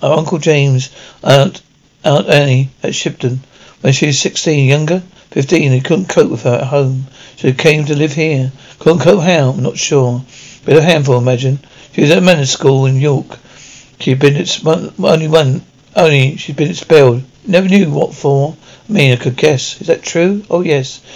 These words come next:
She does like a lady, does Miss Listener. I think she's bluffing. Nobody paid two hundred sixty-six pounds per acre. An acre.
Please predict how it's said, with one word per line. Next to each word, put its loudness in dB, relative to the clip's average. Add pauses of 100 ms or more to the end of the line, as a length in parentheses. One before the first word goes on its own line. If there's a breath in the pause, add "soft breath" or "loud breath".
(140 loud breath)
She -8
does 4
like -2
a -6
lady, 0
does -6
Miss -8
Listener. -10 (440 loud breath)
I -4
think 2
she's -6
bluffing. 0 (360 loud breath)
Nobody 6
paid 2
two 0
hundred 0
sixty-six -6
pounds -2
per -2
acre. -8 (400 loud breath)
An 2
acre. 0